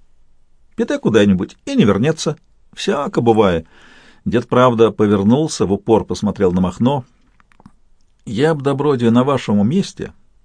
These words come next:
от так через села не роз'їжджав. Бо документ то документ, а та я фізіономія то друге,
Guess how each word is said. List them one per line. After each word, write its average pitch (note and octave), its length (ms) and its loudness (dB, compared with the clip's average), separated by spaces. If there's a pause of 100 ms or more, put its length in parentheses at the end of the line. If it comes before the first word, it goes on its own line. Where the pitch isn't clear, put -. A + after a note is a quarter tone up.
(300)
от B2+ 200 0 (100)
так C#3 260 0
через A#2+ 340 0
села F3 400 2
не B2 100 0
роз'їжджав. B2+ 680 -2 (1000)
Бо F#3+ 180 -4
документ G#3 480 4
то G3 100 6
документ, F#3+ 540 4
а A#2 80 2
та D3 140 2
я F3+ 340 2 (680)
фізіономія D3+ 760 2
то D3+ 160 4
друге, G2+ 400 2